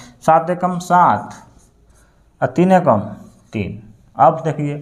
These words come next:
अब क्या है, ऊपर बड़ा हो गया, नीचे छोटा हो गया। और option ऐसे दिया है तो सही है, नहीं दिया है, नहीं दे रहा है ऐसा, तो आपको क्या करना होगा, सात में भाग देंगे हम,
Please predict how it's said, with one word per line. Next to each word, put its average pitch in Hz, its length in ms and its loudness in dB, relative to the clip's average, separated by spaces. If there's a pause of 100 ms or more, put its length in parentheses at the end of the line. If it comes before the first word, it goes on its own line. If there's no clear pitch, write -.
(420)
अब 196 260 0
क्या 220 140 4
है, 202 140 -2
ऊपर 190 280 4
बड़ा 190 180 4
हो 180 120 0
गया, 165 180 0
नीचे 175 320 2
छोटा 226 380 2
हो 131 140 0
गया। 120 140 -4 (340)
और 165 100 4
option 170 300 2
ऐसे 190 200 2
दिया 185 180 6
है 190 60 4
तो 190 120 -2
सही 185 240 2
है, 139 100 -4
नहीं 170 220 0
दिया 190 200 4
है, 190 220 -4
नहीं 165 140 2
दे 170 80 -4
रहा 151 140 2
है 139 80 2
ऐसा, 240 220 -8 (380)
तो 170 80 2
आपको 170 160 2
क्या 180 160 4
करना 156 240 2
होगा, 151 160 4
सात 185 320 2
में 180 120 -6
भाग 156 260 4
देंगे 131 220 -4
हम, 123 340 -6